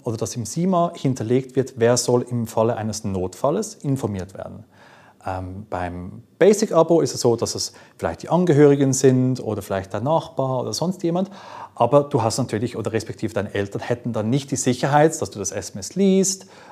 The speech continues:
Ähm, vielleicht liegt dein, dein Handy irgendwo in der Tasche oder sonst wo. Das heißt, ja, es kann geholfen werden. Normalerweise wird das wahrscheinlich auch, ähm, funktionieren, aber es ist nicht garantiert. Das andere Abo, das Professional, da hast du effektiv eine Notrufzentrale, eine professionelle Notrufzentrale, Medical dahinter,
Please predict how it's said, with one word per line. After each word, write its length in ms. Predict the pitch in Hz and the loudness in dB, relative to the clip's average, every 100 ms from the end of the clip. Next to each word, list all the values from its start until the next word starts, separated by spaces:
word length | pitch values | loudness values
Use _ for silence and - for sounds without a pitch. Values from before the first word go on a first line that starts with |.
| - | -10
Ähm, 240 | 98 98 95 | -6 -4 -6
vielleicht 420 | 95 98 101 - | -2 0 0 -2
liegt 260 | 110 110 | -6 -2
dein, 260 | 104 101 98 | -2 -2 -2
dein 160 | 98 95 | -4 -4
Handy 280 | 107 110 | -4 -4
irgendwo 340 | 113 117 113 104 | -4 -6 -4 -4
in 60 | |
der 120 | 98 95 | -4 -2
Tasche 340 | 165 165 151 | -2 -2 -2
oder 120 | 113 | -4
sonst 320 | 107 160 170 | -2 -4 -4
wo. 220 | 143 147 147 - - - - | 0 0 -2 -10 -20 -20 -8
Das 180 | 113 | -6
heißt, 380 | 113 113 117 - - _ _ _ _ _ _ | -2 0 0 -4 -16 _ _ _ _ _ _
ja, 340 | 120 120 170 214 | 2 6 8 6
es 140 | 139 | 0
kann 240 | - 151 208 | 2 2 4
geholfen 480 | 160 180 175 175 | 6 6 6 2
werden. 320 | 160 170 196 175 | 4 4 4 2
Normalerweise 640 | 120 117 127 117 117 113 127 | 4 4 6 4 4 -4 -10
wird 440 | 131 143 135 135 | -10 0 0 0
das 120 | 123 | -2
wahrscheinlich 420 | 123 117 110 110 | -2 -2 -2 -2
auch, 320 | 107 104 - - | -4 -4 -4 -8
ähm, 240 | 101 101 101 | -6 -4 -6
funktionieren, 640 | - 101 101 120 175 175 | -10 -8 -4 0 0 0
aber 120 | 110 | -2
es 140 | 107 | -2
ist 120 | 104 - | -8 -12
nicht 200 | 90 - | -12 -14
garantiert. 500 | - 95 - - - - - - | -18 -18 -18 -20 -20 -20 -20 -12
Das 160 | - - | -8 -2
andere 300 | 131 175 185 | 2 4 6
Abo, 280 | 165 180 190 | 6 4 4
das 140 | 143 | 0
Professional, 560 | - 117 139 143 175 175 | -4 0 0 0 -2 -2
da 120 | 117 | -2
hast 180 | 117 - | -4 -2
du 20 | |
effektiv 440 | 139 131 - 127 | 0 0 -4 -8
eine 120 | 113 101 | -6 2
Notrufzentrale, 880 | 113 135 165 156 170 160 151 165 | 2 4 0 0 -2 -2 0 0
eine 140 | 156 123 | 0 -4
professionelle 640 | - 117 123 - 123 117 | -6 -4 -4 -2 -2 -2
Notrufzentrale, 760 | 110 120 120 139 - 127 151 151 | 0 -2 -4 -12 -12 -10 -8 -6
Medical 480 | 135 135 - 139 139 | -4 -4 0 2 2
dahinter, 400 | 127 160 185 | 0 -4 -4